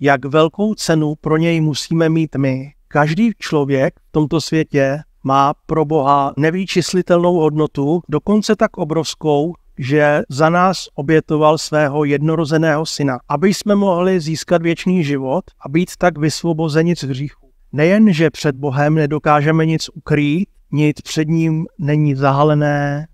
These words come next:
a všechno bude jednou poznáno, to, co bylo mluveno ve tmě nebo někde v tajném úkrytu,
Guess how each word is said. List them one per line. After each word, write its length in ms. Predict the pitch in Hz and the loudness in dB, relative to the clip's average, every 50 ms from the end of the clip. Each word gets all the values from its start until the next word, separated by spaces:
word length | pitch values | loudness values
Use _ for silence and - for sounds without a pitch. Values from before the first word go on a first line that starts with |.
| _ _ _ | _ _ _
a 120 | 135 131 | -4 -4
všechno 460 | - - - - 156 - - 170 170 | -4 -2 -2 -2 0 2 2 0 0
bude 220 | 160 165 170 170 170 | 0 2 2 2 2
jednou 300 | 170 170 156 165 165 160 | 2 0 0 0 -2 -2
poznáno, 720 | - 165 160 139 135 156 156 156 156 151 151 147 143 143 - | -2 -4 -4 -2 0 2 2 2 2 2 0 -4 -4 -6 -2
to, 220 | - 175 165 160 156 | 2 4 4 4 2
co 240 | - - 165 160 151 | 0 -2 -2 -2 0
bylo 280 | 156 156 151 151 151 | 2 2 2 2 0
mluveno 460 | 147 151 156 151 156 156 147 156 151 | 0 0 0 0 0 0 0 0 0
ve 120 | 143 151 151 | 0 -2 -2
tmě 380 | - - 143 151 151 147 147 | -2 -4 -2 0 0 0 0
nebo 300 | 143 143 143 147 147 143 | 0 0 0 2 2 2
někde 420 | 143 151 156 143 147 143 147 147 139 - | 4 2 2 2 2 2 2 0 0 -2
v 60 | - | 0
tajném 380 | - 151 156 156 156 151 156 - | 2 2 2 4 2 0 -2 -4
úkrytu, 640 | 170 147 - - 147 151 - - 143 139 139 139 | -8 -6 -4 -2 -2 -2 -2 -4 -6 -6 -4 -6